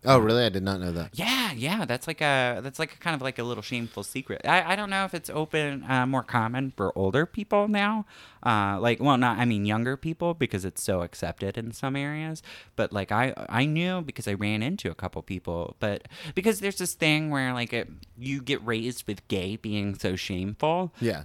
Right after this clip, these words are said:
Speaker 2: And that, um, and it's funny because I ended up, like, sleeping with guys and everything. And the only way you could sleep with guys sometimes is that you'd have to be drunk. Well, they would have to be drunk and you'd have to be drunk and you'd have to play this weird, like,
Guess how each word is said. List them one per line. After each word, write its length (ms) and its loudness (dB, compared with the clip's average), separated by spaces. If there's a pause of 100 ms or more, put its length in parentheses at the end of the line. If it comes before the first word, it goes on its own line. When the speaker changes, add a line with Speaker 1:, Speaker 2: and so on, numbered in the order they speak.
Speaker 2:
And 240 0
that, 640 2
um, 560 -2 (680)
and 140 2
it's 160 -4
funny 380 -2
because 280 -10
I 100 -4
ended 220 -4
up, 200 -6
like, 180 -8
sleeping 460 -6
with 140 -8
guys 360 -4
and 100 -6
everything. 540 -6 (320)
And 100 0
the 80 2
only 200 2
way 100 2
you 200 -2
could 200 -12
sleep 240 -4
with 140 -4 (260)
guys 320 4
sometimes 680 -4
is 260 -8
that 260 -6
you'd 160 0
have 240 -4
to 80 -6
be 120 -4
drunk. 440 2
Well, 180 6
they 160 8
would 140 0
have 180 2
to 60 0
be 100 -2
drunk 260 4
and 120 -2
you'd 180 2
have 200 0
to 60 -14
be 120 -6
drunk 360 -6
and 100 -2
you'd 120 -2
have 160 -2
to 80 -4
play 160 -4
this 220 -4
weird, 320 0
like, 180 -6